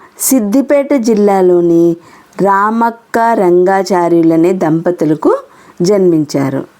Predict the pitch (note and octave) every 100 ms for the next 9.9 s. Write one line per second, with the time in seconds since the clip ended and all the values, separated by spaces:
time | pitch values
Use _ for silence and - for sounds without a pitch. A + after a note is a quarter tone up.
0 | _ _ _ _ _ _ _ - - A#3+
1 | B3+ B3+ C#4 - D4+ B3+ A3 - G#3+ A3
2 | A3 G#3+ G3 F#3 F#3+ F#3 G3 G3 E3 E3+
3 | F3 - E3 D#3+ D#3+ D#3+ - - - -
4 | G#3 A#3+ A3+ D4+ D4 - A#3 A3 A3+ C5
5 | - _ _ F#3+ G#3+ A3+ C4+ C4+ C#4+ C#4
6 | C4+ G#3+ F#3+ G3 G3+ G#3 B3 - E3 D#3+
7 | F3 F3 F3 E3+ E3 D#3+ D#3+ - - -
8 | B3 B3 C#4 C#4 C#4 - C#4+ A#3 A3 G#3+
9 | A3 G#3+ G3 F#3 F3+ - E3+ F3